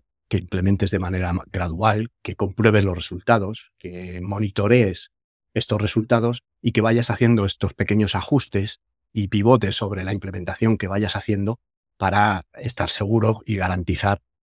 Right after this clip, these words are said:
que vas a tener éxito y que realmente la I A te está aportando algo y no te está dando información que es errónea o que incluso te puede generar un problema.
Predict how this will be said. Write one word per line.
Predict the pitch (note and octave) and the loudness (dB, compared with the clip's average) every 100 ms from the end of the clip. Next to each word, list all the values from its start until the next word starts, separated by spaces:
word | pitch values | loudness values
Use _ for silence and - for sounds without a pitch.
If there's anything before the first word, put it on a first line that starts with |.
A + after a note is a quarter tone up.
| _ | _
que | - G2+ | -4 -2
vas | F#2 - | 0 -4
a | F#2 | -4
tener | G2+ F#2+ G#2+ G2 | -2 0 0 0
éxito | - B2 - F2+ - - | 0 0 0 -8 -10 -10
y | G#2 | -8
que | - F2 F2 _ | -2 -4 -4 _
realmente | - G2 F#2+ G2 G#2 | 0 2 2 2 2
la | G2+ | 0
I | G2 | 0
A | G#2+ | -2
te | G2 | -4
está | F#2 G#2 - | -6 -4 -4
aportando | - - - G#2 G2 | -6 -6 0 2 4
algo | F#2+ G2 A2 - - | 2 4 2 0 0
y | A2 | 2
no | G#2 G#2 | 4 2
te | G2 | 0
está | F#2+ G2 | -2 -4
dando | F#2+ G2+ | -2 0
información | G#2 - G#2 F#2 - G#2+ G2+ F#2+ | 0 0 -2 -2 -2 0 2 0
que | - F2+ F#2+ | 0 0 0
es | F2 - | 0 -2
errónea | G2 F2+ F2 A#2 B2 A#2+ B2 A#2+ | -4 -4 4 6 8 8 8 6
o | G2 G2 | 4 -2
que | - | 0
incluso | G2 F2+ G2+ F#2+ A2 | -2 -2 -2 2 2
te | - | 2
puede | F#2 F#2 F#2+ G2 - _ - | -4 -2 0 0 -2 _ -6
generar | - A2 F#2+ G2+ G#2 - | 2 2 2 -2 -2 -6
un | - G#2 | -8 -4
problema. | F#2+ F2 E2 - | -2 -2 -6 -10